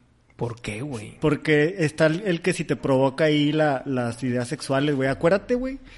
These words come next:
Speaker 2: cuando nosotros estábamos chicos y no teníamos internet, güey.
Speaker 1: Ujú.
Speaker 2: Tú podías agarrar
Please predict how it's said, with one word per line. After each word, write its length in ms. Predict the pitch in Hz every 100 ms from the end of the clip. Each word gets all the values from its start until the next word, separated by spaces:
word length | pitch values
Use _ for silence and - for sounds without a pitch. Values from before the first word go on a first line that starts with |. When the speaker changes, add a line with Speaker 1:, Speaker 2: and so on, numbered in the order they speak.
| - -
Speaker 2:
cuando 240 | 147 147 147
nosotros 600 | 143 156 147 175 - -
estábamos 520 | 151 165 156 160 160
chicos 420 | - 160 - 123 120
y 80 |
no 100 | 139
teníamos 400 | - 151 151 156 147
internet, 520 | 143 139 135 135 123
güey. 180 | 120 120
Speaker 1:
Ujú. 140 | 117 120 - - - -
Speaker 2:
Tú 120 | - 127
podías 380 | 170 170 170
agarrar 640 | 170 160 139 139 131 -